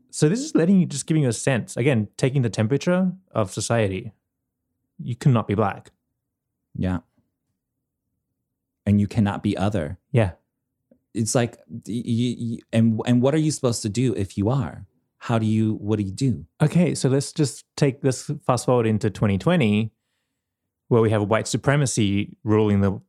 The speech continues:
Speaker 1: place right
Speaker 2: Uh-huh,
Speaker 1: now.
Speaker 2: uh-huh.
Speaker 1: Here it is in suburbia back
Speaker 2: Right.
Speaker 1: then,
Speaker 2: Well, and you,
Speaker 1: ruling.
Speaker 2: and also remember, this isn't that long ago.
Speaker 1: Yeah.
Speaker 2: This, like, Mariah lived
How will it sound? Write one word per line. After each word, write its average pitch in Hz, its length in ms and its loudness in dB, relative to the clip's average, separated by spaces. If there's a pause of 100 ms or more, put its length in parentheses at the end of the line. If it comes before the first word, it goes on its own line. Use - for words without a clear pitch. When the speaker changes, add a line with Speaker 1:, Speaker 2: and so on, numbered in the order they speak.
(140)
Speaker 1:
place - 540 0
right 110 140 2
Speaker 2:
Uh-huh, 113 100 2
Speaker 1:
now. 98 360 2
Speaker 2:
uh-huh. 110 360 0 (160)
Speaker 1:
Here 151 220 2
it 143 60 2
is 135 260 0
in 117 480 0 (120)
suburbia 107 640 -2 (420)
back - 140 4
Speaker 2:
Right. 202 100 2
Speaker 1:
then, 113 340 0 (200)
Speaker 2:
Well, 170 240 2
and 180 140 4
you, 131 60 6
Speaker 1:
ruling. 104 360 2
Speaker 2:
and 170 140 0
also 196 320 0
remember, 175 480 2
this 175 300 -2
isn't 220 260 2
that 180 200 -2
long 160 240 0
ago. 147 560 -2
Speaker 1:
Yeah. 156 320 2
Speaker 2:
This, - 280 -2
like, 175 200 0 (480)
Mariah 151 640 2
lived 165 380 0